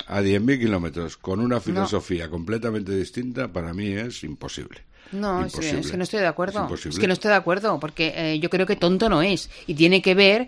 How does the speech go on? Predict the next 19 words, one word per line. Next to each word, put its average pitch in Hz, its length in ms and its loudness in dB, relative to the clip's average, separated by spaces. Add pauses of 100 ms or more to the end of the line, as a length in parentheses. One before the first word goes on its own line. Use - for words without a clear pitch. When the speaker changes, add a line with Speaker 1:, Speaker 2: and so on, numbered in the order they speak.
(160)
Speaker 2:
que 175 100 4
hay 170 60 6
un 185 60 4
director 190 280 4
deportivo 185 520 0
que 165 60 -2
le 156 80 2
está 165 180 -4
llevando 180 400 2
a 175 60 2
la 170 100 4
ruina, 214 440 0
que 214 60 -4
el 170 60 0
equipo 180 240 -4
está 185 140 -6
abajo 180 300 -2
de 180 100 -2
todo, 214 440 -2